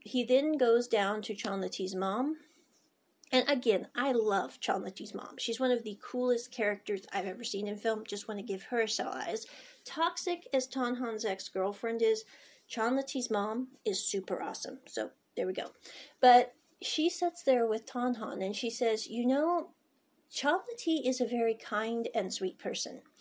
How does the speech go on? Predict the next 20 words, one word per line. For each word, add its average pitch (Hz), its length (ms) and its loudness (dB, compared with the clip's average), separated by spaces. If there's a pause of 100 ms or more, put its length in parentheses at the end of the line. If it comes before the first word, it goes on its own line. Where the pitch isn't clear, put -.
(400)
But 269 200 4
Chanlati 466 680 2
also 277 720 -2
has 247 320 -2
a 220 180 2
very 269 680 -2
definite 269 580 -2
sense - 640 -6
of 190 400 0 (640)
justice, 330 800 -2 (180)
and 240 200 2
he 254 160 4
also 330 420 2
has 294 220 -4
a 262 60 2
very 254 600 0
solid 247 500 0
sense 247 400 2
of 233 200 -4
character. - 640 -6